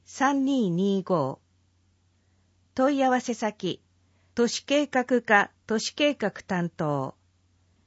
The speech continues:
電話三六四七九四五四。ファックス三六四七九零零九。江東区都市計画審議会、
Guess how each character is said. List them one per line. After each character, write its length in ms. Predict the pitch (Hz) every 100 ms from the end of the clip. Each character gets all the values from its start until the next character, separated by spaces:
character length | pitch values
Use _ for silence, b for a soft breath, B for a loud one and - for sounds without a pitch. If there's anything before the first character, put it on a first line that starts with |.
| _ _
電 300 | 220 254 262
話 220 | 233 220 - _
三 380 | - 294 285 285
六 260 | 294 -
四 320 | 190 208 214
七 360 | 208 196 156 - _
九 280 | - 269 294
四 320 | 277 277 233
五 320 | 147 190 208 196
四。 340 | 190 165 127 _ _ _ _ _ _ _
フ 80 | -
ァ 40 | 269
ッ 20 |
ク 100 | -
ス 260 | - 170 - _ _ _ _
三 360 | - 285 294 285
六 280 | 294 262
四 300 | 190 196 208
七 400 | 202 190 156 127 - -
九 300 | 254 285 285
零 300 | 285 254 165
零 260 | 170 104 -
九。 400 | - 185 131 - _ _ _ _ _ _ _ _ _ _ _ _ _ _ _ _ _ _ _ _ _ -
江 220 | 269 302
東 320 | 302 294 285
区 280 | - 175 156 -
都 100 | 196
市 200 | - -
計 180 | 294
画 300 | 285 262 254
審 300 | 247 247 240
議 120 | 226 214
会、 380 | 175 139 113